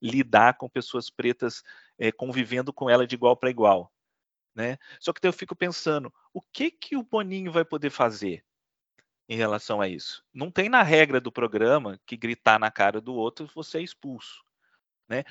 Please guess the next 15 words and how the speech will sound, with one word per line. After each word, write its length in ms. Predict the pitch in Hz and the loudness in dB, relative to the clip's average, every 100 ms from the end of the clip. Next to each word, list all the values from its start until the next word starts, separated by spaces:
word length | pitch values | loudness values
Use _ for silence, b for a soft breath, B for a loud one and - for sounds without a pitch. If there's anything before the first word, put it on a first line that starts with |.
| - | -10
O 80 | 175 | -8
que 160 | 277 | -8
que 140 | - 262 | -4 -4
ele 140 | 233 | -2
poderia 420 | - 190 175 160 | -4 -2 0 0
fazer? 540 | - 131 107 107 95 - _ _ _ _ _ | 2 2 2 -4 -4 -8 _ _ _ _ _
Poderia, 360 | 110 117 131 | -2 -2 -2
sei 200 | 131 135 | -2 2
lá, 120 | 117 113 | 4 4
mandar 360 | 110 104 107 | 2 0 0
o 260 | 104 90 95 | 0 -8 -10
Tadeu 300 | 107 101 107 | -8 -6 -8
Schmidt 360 | - 104 107 | -10 -14 -12
fazer 300 | - 104 104 | -4 -4 -4
um, 320 | 104 101 90 | -14 -14 -20